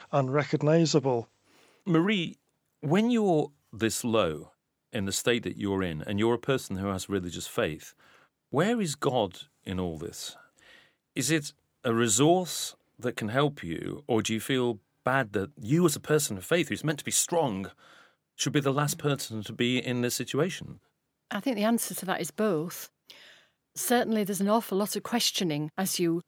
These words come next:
Speaker 3: slide into depression, which, by the way, I think is more of a continuum. But once I was there, it was interesting that I still believed God was there, even though I could feel nothing. And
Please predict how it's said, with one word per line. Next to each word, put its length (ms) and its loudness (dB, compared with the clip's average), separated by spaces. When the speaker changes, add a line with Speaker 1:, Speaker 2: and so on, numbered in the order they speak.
Speaker 3:
slide 400 2
into 220 2
depression, 640 -2
which, 320 -6
by 140 0
the 80 -2
way, 80 0
I 20 -4
think 240 -2
is 80 -2
more 160 4
of 100 2
a 60 -6
continuum. 840 2
But 140 2
once 320 6
I 80 8
was 140 2
there, 580 2
it 120 0
was 120 -2
interesting 540 4
that 180 0
I 100 4
still 360 2
believed 600 2
God 180 -2
was 200 -6
there, 460 0
even 300 0
though 120 2
I 120 -6
could 100 -10
feel 480 0
nothing. 640 -4
And 540 0